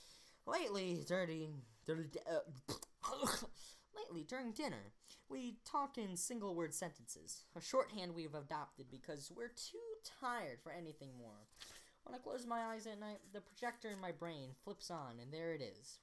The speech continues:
right on the ceiling, a repeat loop of a bird's eye view of the crash. Like it's fun for me watching this imaginary horror film, to stand by and watch the other car, a navy blue Ford Explorer, plow into my father,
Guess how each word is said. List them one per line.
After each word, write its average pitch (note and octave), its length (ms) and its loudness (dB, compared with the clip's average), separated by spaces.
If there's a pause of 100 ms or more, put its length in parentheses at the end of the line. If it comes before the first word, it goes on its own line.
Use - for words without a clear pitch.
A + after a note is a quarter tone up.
right G#3+ 240 2
on F3+ 160 2
the D3+ 80 -2
ceiling, A#2+ 420 -8 (480)
a - 60 2
repeat A#3+ 640 -2
loop E3 320 -2
of B2+ 120 -2
a B2+ 60 -4
bird's D3+ 460 0
eye C3+ 340 -2 (260)
view C#3 220 -2
of B2 160 -4
the A#2 60 -10
crash. - 640 -12 (520)
Like F3 140 -8
it's - 240 -12
fun B3+ 240 6
for F#3+ 100 -4
me A#2 240 -8
watching D3+ 480 -4
this C3 280 -8
imaginary C#3+ 640 -4
horror A#2+ 380 -4
film, G#2 260 -10 (340)
to E3+ 60 -8
stand F#3+ 400 -2
by F3 220 4
and D#3 180 -4
watch D3 440 2
the C#3 100 0
other C3 260 -2
car, B2+ 260 -4 (120)
a - 20 -8
navy C#3+ 400 -2
blue C3+ 240 -2 (240)
Ford C3+ 320 -2
Explorer, C3+ 640 -8 (680)
plow E3 560 6
into C#3+ 260 -4
my C3 140 -4 (100)
father, A#2+ 420 -4